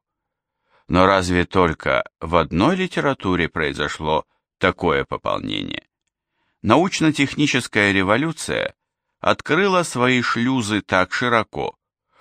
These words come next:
что в школу, наряду с новыми разделами математики, физики, химии, биологии, пришли и новые учебные предметы:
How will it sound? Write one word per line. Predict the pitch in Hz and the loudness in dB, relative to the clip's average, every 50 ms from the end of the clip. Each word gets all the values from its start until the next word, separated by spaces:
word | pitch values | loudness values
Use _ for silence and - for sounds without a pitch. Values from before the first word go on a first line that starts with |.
| _ _ _ | _ _ _
что | - - - 131 127 | -10 0 2 2 2
в | 120 - | 2 -2
школу, | - - _ - 151 151 147 127 107 104 98 92 | -6 -6 _ 0 2 4 4 4 4 2 2 2
наряду | 58 90 98 98 101 101 101 98 101 98 | 2 2 2 2 2 2 0 0 -2 -4
с | - - | -2 0
новыми | 104 107 104 98 98 98 98 | 0 0 2 2 2 2 2
разделами | 95 90 95 95 87 80 78 92 101 101 95 92 90 90 87 85 - - _ _ _ _ _ _ | 2 2 2 0 0 -2 0 2 2 4 4 4 4 4 2 2 0 -4 _ _ _ _ _ _
математики, | - 185 - - 117 98 87 87 90 95 92 - 92 87 82 - - 90 87 85 - - | -2 0 0 2 2 4 4 4 4 4 2 2 -2 -4 -2 0 0 2 2 2 0 -2
физики, | - - - 98 98 92 85 87 95 90 - - 92 90 87 87 - | -8 -4 0 0 2 2 0 0 -2 -2 -2 -2 0 0 0 0 -4
химии, | - - - 95 95 95 92 92 92 90 90 87 87 82 - - | -8 -2 0 2 2 4 4 4 4 4 4 4 2 0 -2 -4
биологии, | 82 85 92 85 82 82 85 90 117 147 151 110 82 85 69 52 58 60 - _ _ _ _ _ - - - - _ | -2 0 2 4 4 4 4 4 4 2 2 0 -2 -4 -2 -2 -4 -6 -8 _ _ _ _ _ -20 -20 -20 -6 _
пришли | 117 120 127 - - 175 185 220 220 180 | 2 2 2 2 0 0 0 0 -2 -2
и | - 113 120 113 | 0 0 2 4
новые | 110 127 165 180 170 160 160 151 143 | 4 4 4 2 2 2 2 2 0
учебные | 127 120 - - 123 123 117 117 117 113 110 107 | 0 -2 0 0 0 0 2 0 0 0 0 -2
предметы: | - - 87 73 - - 62 62 62 60 - - 62 50 - | 0 0 0 0 0 -4 -6 -6 -6 -6 -6 -8 -8 -8 -10